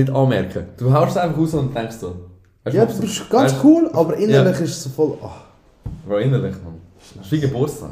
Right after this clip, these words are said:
Speaker 1: weißt du?
Speaker 2: Ja, ist so. <laughs>
Speaker 1: Das ist crazy.
Speaker 2: Äh, ja, äh, wir sind bei einer Stunde. Ich würd sagen, wir, äh, brechen mal ab.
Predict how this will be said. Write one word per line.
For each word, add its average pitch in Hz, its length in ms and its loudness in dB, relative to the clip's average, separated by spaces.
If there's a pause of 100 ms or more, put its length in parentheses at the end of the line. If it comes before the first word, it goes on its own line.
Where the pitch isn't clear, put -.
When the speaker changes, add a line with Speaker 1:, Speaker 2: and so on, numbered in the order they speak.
Speaker 1:
weißt 98 420 -12
du? 120 40 -4
Speaker 2:
Ja, 143 340 4 (280)
ist 135 200 0
so. 104 220 -4
<laughs> - 60 -20 (400)
Speaker 1:
Das 233 100 -4
ist - 60 -14
crazy. - 180 -10 (1080)
Speaker 2:
Äh, 160 160 8
ja, 233 400 4 (320)
äh, 147 420 4
wir 156 80 -4
sind 151 220 -2
bei 135 80 0
einer 127 100 4
Stunde. 175 400 -2 (160)
Ich - 80 -12
würd 127 120 -4
sagen, 123 320 -2
wir, 117 100 -2
äh, 110 280 -2 (1500)
brechen 113 260 -6
mal 107 140 -2
ab. 165 200 -6